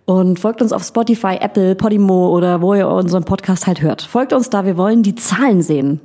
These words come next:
Wir wollen Zahlen sehen. Fakten, Fakten, Fakten. Außerdem haben wir eine Ankündigung.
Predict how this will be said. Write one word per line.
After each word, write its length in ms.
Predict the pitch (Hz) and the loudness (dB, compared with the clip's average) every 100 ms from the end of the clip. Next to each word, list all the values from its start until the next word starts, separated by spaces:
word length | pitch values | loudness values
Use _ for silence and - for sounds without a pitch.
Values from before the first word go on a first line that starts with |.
| - | -4
Wir 120 | 185 | 0
wollen 160 | 233 226 | 2 2
Zahlen 320 | - 220 233 | 0 0 2
sehen. 300 | 220 160 156 | 2 2 0
Fakten, 400 | 147 - - - | -2 -8 -4 -2
Fakten, 440 | - 285 - - 240 | -2 -4 -8 -2 0
Fakten. 540 | 247 254 - - 170 - - _ _ _ _ - | 0 -6 -8 -2 -2 -2 -16 _ _ _ _ -4
Außerdem 560 | 240 294 302 269 240 | 0 0 0 2 2
haben 280 | 180 160 160 | 2 2 2
wir 280 | 160 185 220 | 2 2 0
eine 240 | 185 175 190 | -2 -2 0
Ankündigung. 760 | 165 151 160 156 151 151 165 | -2 0 2 2 2 0 0